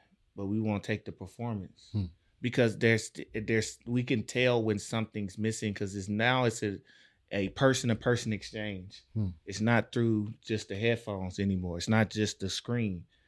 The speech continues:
Speaker 1: So when it comes to exchanges, there has to be something heartfelt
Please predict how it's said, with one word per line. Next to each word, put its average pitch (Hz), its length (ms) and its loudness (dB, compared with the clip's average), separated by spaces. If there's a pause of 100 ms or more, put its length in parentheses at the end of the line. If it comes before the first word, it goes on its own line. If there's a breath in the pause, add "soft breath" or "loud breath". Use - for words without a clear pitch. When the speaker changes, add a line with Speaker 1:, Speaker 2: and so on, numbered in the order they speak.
(200)
Speaker 1:
So 113 180 2
when 110 180 4
it 107 80 2
comes 135 240 0
to 131 100 2
exchanges, 110 580 0
there 101 120 2
has 113 280 4
to 110 80 -6
be 104 180 0
something 104 580 0 (1080)
heartfelt 117 840 4